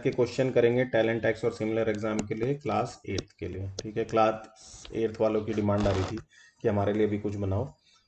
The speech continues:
तो है ये class एट्थ के लिए, लेकिन class nine और टेन के student भी इसको देख सकते हैं। ठीक है, और एक बार नाइन्थ और टेंथ वाले भी इनको अपने आप से solve करके देखना कितने आप solve कर पाए।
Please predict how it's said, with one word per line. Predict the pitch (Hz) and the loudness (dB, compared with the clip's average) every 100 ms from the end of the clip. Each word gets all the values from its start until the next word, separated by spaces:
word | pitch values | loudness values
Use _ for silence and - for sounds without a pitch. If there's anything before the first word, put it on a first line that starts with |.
| _ 147 | _ 6
तो | 143 - - - | 6 6 -6 -10
है | 101 127 156 | 2 8 10
ये | 165 160 | 10 8
class | 156 143 147 - | 8 8 6 2
एट्थ | 135 139 - | 0 0 2
के | 147 | 0
लिए, | 127 139 | 4 4
लेकिन | 143 127 143 143 | 4 2 0 2
class | 127 127 127 | 4 2 2
nine | 110 107 120 139 | -2 0 0 0
और | - 117 - | -2 -4 -2
टेन | 117 117 | 0 0
के | 113 | -2
student | 113 - 110 110 | -4 -4 -4 -4
भी | 107 123 | -4 -4
इसको | 101 110 | -4 -4
देख | 104 101 | -2 -4
सकते | 110 107 - | -4 -8 -6
हैं। | 120 143 _ _ - - | -8 -8 _ _ -20 -12
ठीक | 104 101 | -8 -4
है, | 131 - _ _ | -6 -6 _ _
और | 95 104 | -4 0
एक | 104 | 0
बार | 110 110 | 2 2
नाइन्थ | 107 110 | 0 0
और | 113 | 0
टेंथ | 113 110 104 | 0 -4 -2
वाले | 110 107 | 0 0
भी | 110 117 | 0 0
इनको | 110 107 110 | 0 0 -2
अपने | 107 107 | -2 -4
आप | 104 - | -6 -8
से | 104 | -8
solve | 101 104 | -4 -4
करके | 101 98 107 | -6 -6 -4
देखना | 101 95 110 | -4 -4 -6
कितने | - 98 104 | -6 -8 -6
आप | 101 101 | -6 -4
solve | 98 92 | -4 -4
कर | 95 98 | -8 -10
पाए। | 101 | -10